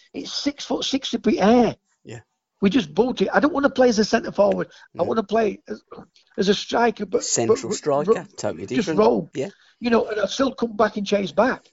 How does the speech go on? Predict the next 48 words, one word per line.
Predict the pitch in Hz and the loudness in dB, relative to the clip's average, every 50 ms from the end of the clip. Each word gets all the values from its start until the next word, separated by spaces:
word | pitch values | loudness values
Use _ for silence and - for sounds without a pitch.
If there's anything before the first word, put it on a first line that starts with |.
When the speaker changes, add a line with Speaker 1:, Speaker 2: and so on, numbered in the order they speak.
| _ _ 135 | _ _ -12
Speaker 2:
Mm. | 143 104 110 120 135 151 _ _ _ _ | -8 -8 -8 -8 -8 -12 _ _ _ _
Speaker 1:
You | - 226 | 0 2
know, | 226 214 180 - - _ _ - - - - _ | 2 2 2 0 -4 _ _ -10 -10 -10 -12 _
<clears throat> | _ _ _ _ _ _ _ - | _ _ _ _ _ _ _ -2
am | - 277 | 0 4
I | 311 320 311 | 4 4 4
gonna | 226 180 180 180 175 | 2 0 -4 -6 -6
win | 180 202 202 | -4 -6 -6
a | 202 | -4
ball | 196 262 262 - | -4 -4 -4 -2
up | - - - | -2 -2 -2
in | 202 | -2
air | - - 220 208 | -2 -4 -4 -4
against | 180 170 175 170 - | -6 -6 -8 -10 -10
a | - | -10
six-foot-four | 160 - - - - - - 147 139 - - 202 226 220 180 | -10 -10 -10 -12 -14 -12 -10 -10 -10 -4 -2 2 4 4 4
centre | - - 185 202 196 | 4 2 -2 0 0
half? | 190 208 202 175 135 - _ _ | 0 0 0 -2 -4 -8 _ _
No. | 233 202 208 196 165 - - _ _ _ | -2 0 0 0 -2 -4 -8 _ _ _
Speaker 2:
Yeah. | 143 - - - _ _ _ - | -20 -20 -20 -20 _ _ _ -6
Speaker 1:
Am | - 262 269 | 0 2 4
I | 269 | 6
hell? | 269 247 247 220 175 - _ _ _ _ - _ _ _ _ _ | 6 6 4 2 0 -4 _ _ _ _ -20 _ _ _ _ _
But | - 220 208 - | -4 -4 -4 -2
put | - 311 370 | -4 -4 -2
the | - 233 | -2 -4
ball | 196 - 240 240 233 226 | -2 0 2 2 4 2
on | 214 226 | 2 0
the | 214 190 | -2 -4
floor | - 202 240 233 202 160 151 180 202 202 _ _ _ _ _ _ _ _ _ | -2 0 0 0 0 0 -2 -4 -4 -6 _ _ _ _ _ _ _ _ _
and | - 175 | -6 -6
into | 214 226 202 - 196 208 | -4 -4 -4 -6 -4 -2
areas | 214 233 233 226 208 214 196 160 | 2 2 2 2 2 0 -2 0
where | 170 226 214 208 | 0 0 2 2
I | 185 | 2
can | - 190 190 | 0 -2 0
get | 180 220 220 208 | 0 2 2 2
it | 196 | 0
and | - 202 185 | -2 -2 0
run | 190 226 | 0 0
at | 220 185 175 - | 0 -2 -4 -4
him, | 165 190 202 202 - | -4 -4 -6 -8 -12
Speaker 2:
Mm. | - 95 - 190 | -14 -14 -14 -4
Speaker 1:
or | - - 180 185 196 - | 0 2 2 4 2 0
i-, | 480 - - - | -6 -10 -10 -10
into | - 208 175 190 190 220 | -10 -8 -8 -6 -4 -2
areas | 226 226 220 202 202 202 190 160 | 0 0 0 0 -2 -2 -2 0
where | 175 214 202 196 190 175 | 0 2 4 4 4 2